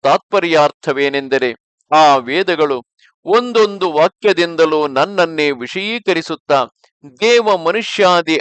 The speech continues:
ಆಕಾರಗಳೆಲ್ಲವೂ ಪ್ರಕೃತಿ ಪರಿಣಾಮ ರೂಪಗಳೆಂದು, ಜೀವನಿಗೆ ಆ ಭೇದಗಳಿಲ್ಲವೆಂದು ಅನುವಾದಿಸಿ, ಕೊನೆಗೆ ಆ ಜೀವನಿಗೆ ಉಂಟಾಗತಕ್ಕ ವಿಕಾರಗಳು ತನಗಿಲ್ಲವೆಂಬುದನ್ನು ಪ್ರತಿಪಾದಿಸಿ ತನ್ನ ವ್ಯಾಪಾರದಿಂದ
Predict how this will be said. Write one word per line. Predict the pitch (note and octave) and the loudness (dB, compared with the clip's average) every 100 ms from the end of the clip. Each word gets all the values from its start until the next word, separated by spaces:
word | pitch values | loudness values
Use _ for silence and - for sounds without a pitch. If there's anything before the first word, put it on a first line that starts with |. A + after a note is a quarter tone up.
| - | 0
ಆಕಾರಗಳೆಲ್ಲವೂ | D#3+ F#3 E3+ D3+ D3 C#3+ C#3 C#3+ C3+ B2+ | -2 2 2 4 2 2 2 0 -2 -4
ಪ್ರಕೃತಿ | C3 - F3+ G#3 G3+ F3+ | -10 -8 -8 -6 -6 -6
ಪರಿಣಾಮ | D#3 C#3 E3+ F#3 D3+ C#3+ | -4 -4 -2 0 0 0
ರೂಪಗಳೆಂದು, | B2 A#2+ E3+ F3 C3 C3+ C3 B2 A2+ A2 _ _ - _ _ | -4 -6 -10 -6 -4 -4 -4 -6 -8 -12 _ _ -20 _ _
ಜೀವನಿಗೆ | F#3 B3 A#3 G#3+ G#3 F#3 E3+ - | -4 -2 0 0 0 0 0 0
ಆ | E3 D3+ | 0 0
ಭೇದಗಳಿಲ್ಲವೆಂದು | A2+ C3 G3+ G3+ E3 D3+ C#3 G3+ F#3+ D3+ D3+ C#3+ C3+ B2 - | -4 -4 0 0 0 0 -2 -2 -2 -2 -4 -6 -6 -6 -8
ಅನುವಾದಿಸಿ, | A2+ E3+ D3+ C3+ C3 - A2+ - _ _ - | -8 -4 -2 -2 -6 -12 -14 -14 _ _ -4
ಕೊನೆಗೆ | G3+ G#3 F3 E3 | -2 -2 0 0
ಆ | B2+ - D3+ D#3 C3+ | -2 -2 0 0 -2
ಜೀವನಿಗೆ | C3 G3+ G#3+ F#3 E3+ D#3 C#3+ | -10 -10 -6 -4 -4 -4 -4
ಉಂಟಾಗತಕ್ಕ | C3 B2+ F3+ E3 C#3+ C#3 C#3+ - - | -4 -10 -4 -2 0 0 -4 -6 -8
ವಿಕಾರಗಳು | A#2+ A2+ - F#3 E3 C#3+ C#3 B2+ | -8 -8 -4 0 0 -2 -4 -4
ತನಗಿಲ್ಲವೆಂಬುದನ್ನು | A#2+ C3 D3+ C#3+ C3 F#3+ G#3 D3+ D3 C#3+ C#3+ C3+ B2+ A#2 | -6 -6 -4 -6 -8 -6 -6 -6 -6 -4 -4 -6 -8 -10
ಪ್ರತಿಪಾದಿಸಿ | _ A2 D#3+ D3 B2+ B2 A#2 A2+ - _ _ _ _ | _ -18 -10 -4 -4 -4 -12 -16 -16 _ _ _ _
ತನ್ನ | - F3+ D#3 | -18 -4 -2
ವ್ಯಾಪಾರದಿಂದ | A#2+ B2 F3+ E3+ C3+ C3 B2 B2+ A#2 | 0 -2 -2 0 0 0 -2 -8 -2